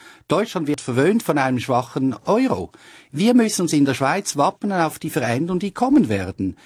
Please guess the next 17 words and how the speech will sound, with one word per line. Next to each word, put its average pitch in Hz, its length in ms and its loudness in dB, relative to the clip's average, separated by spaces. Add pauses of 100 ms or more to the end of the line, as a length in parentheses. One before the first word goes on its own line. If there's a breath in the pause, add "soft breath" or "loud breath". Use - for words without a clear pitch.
(120 soft breath)
Wechselkurs 180 600 -4
ist 165 120 -6
nur 208 100 0
eine 196 280 -2
Veränderung, 185 480 0
die 143 80 -2
ganze 156 320 -4
Robotik, 160 520 -2
die 127 140 0
auf 117 160 -2
die 123 120 -2
Welt 104 260 -2
zukommt, 98 500 -6
auf 120 120 -8
die 147 100 -4
Schweiz 214 400 -2
zukommt. 95 440 -10